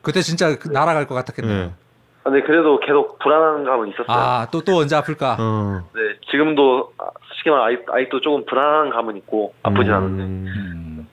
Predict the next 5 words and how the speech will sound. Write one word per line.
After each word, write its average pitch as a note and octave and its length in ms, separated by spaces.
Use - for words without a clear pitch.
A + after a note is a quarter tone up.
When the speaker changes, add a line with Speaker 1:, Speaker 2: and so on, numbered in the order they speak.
Speaker 2:
우리 B2 280
이동현 D#3+ 360
위원이 G#2 760
Speaker 3:
네. A2+ 260
Speaker 2:
예전에 G#2+ 640